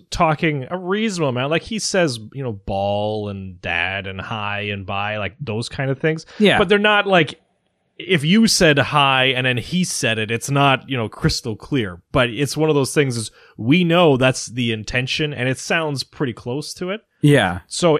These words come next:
Speaker 1: we have one of those, like, hundred first word books, and now he's starting to point at ball and dog and cat, and he,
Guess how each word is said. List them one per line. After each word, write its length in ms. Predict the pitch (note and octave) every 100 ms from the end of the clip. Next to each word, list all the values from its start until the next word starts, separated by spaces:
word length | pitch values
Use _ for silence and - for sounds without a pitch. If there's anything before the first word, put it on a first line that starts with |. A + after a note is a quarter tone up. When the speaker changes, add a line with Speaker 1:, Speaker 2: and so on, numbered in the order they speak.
| -
Speaker 1:
we 200 | C#3 F#3+
have 200 | F#3+ F3+
one 80 | F3
of 80 | D3+
those, 220 | C#3+ B2+
like, 140 | A2+
hundred 340 | A2+ C3 C3 A2+
first 300 | - A#2 -
word 260 | A2 C3+ B2
books, 300 | D#3+ - -
and 100 | B2
now 180 | B2+ C3+
he's 160 | C3+
starting 200 | - A#2 B2
to 60 |
point 320 | - A#2 A2
at 200 | A#2+ B2
ball 500 | G#2+ G#2 G2+ G2+ G2+ G2+
and 180 | G2+
dog 500 | F#2+ G2+ F#2+ G2 G2+
and 160 | G#2 G#2
cat, 460 | - F#2+ F#2+ G2 A2+
and 100 | G2+
he, 300 | A#2 A2